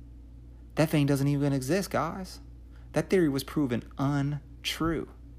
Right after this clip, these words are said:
Not true. Science, right? Yet here we are. And some of you guys might even say, uh,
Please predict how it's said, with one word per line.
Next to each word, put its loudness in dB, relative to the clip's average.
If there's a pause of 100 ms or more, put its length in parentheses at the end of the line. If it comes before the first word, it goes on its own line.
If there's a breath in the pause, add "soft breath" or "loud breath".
(440)
Not 2
true. 0 (400)
Science, -2
right? 0 (460 loud breath)
Yet 4
here 6
we 4
are. -6 (880 loud breath)
And 0
some 6
of 2
you 2
guys 2
might 2
even 0
say, 0
uh, 2